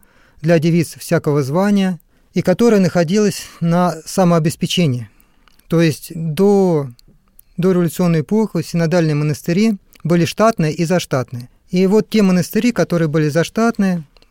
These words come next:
вот, они не получали никакого пособия от казны. И они, э, вынуждены были существовать двумя способами.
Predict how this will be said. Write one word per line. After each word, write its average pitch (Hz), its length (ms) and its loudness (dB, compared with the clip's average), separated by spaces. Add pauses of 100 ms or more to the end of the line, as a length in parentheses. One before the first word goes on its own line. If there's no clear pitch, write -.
(420)
вот, 156 280 -2
они 208 180 4
не 220 100 4
получали 190 540 0
никакого 165 560 0
пособия 147 500 -2
от 151 160 -6
казны. 143 460 -2 (260)
И 185 60 -4
они, 226 300 4
э, 165 240 -2
вынуждены 156 520 0
были 170 220 0
существовать 175 540 -2
двумя 165 280 2
способами. 127 560 -6